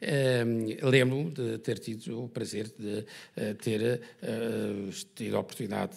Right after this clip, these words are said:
de, eh, falar uma ou duas vezes com ele realmente sobre, ehm, um problema que, eh, na altura em Cabo Verde era considerado, eh, de grande importância. Alguns, eh, tinham ideias,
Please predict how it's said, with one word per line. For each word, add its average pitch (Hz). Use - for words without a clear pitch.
de, 95
eh, 110
falar 107
uma 110
ou 98
duas 98
vezes 104
com 104
ele 110
realmente 98
sobre, 113
ehm, 110
um 143
problema 117
que, 135
eh, 127
na 110
altura 113
em 107
Cabo 104
Verde 104
era 98
considerado, 101
eh, 95
de 104
grande 120
importância. 156
Alguns, 98
eh, 95
tinham 95
ideias, 95